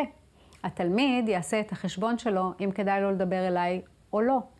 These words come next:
הגמישות המחשבתית תאפשר לי להיות פתוחה יותר למציאות ולקבל אנשים כפי שהם.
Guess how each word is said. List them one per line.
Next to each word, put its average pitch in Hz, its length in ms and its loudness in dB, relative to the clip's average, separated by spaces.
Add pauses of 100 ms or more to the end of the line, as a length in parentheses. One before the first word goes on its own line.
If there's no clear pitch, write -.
(640)
הגמישות 247 500 2
המחשבתית 277 920 0
תאפשר 233 460 0
לי 254 120 2
להיות 220 320 2
פתוחה 247 400 -2
יותר 247 260 0
למציאות 208 720 -2 (240)
ולקבל 208 440 0
אנשים 220 460 0 (260)
כפי - 320 -2
שהם. 180 520 -2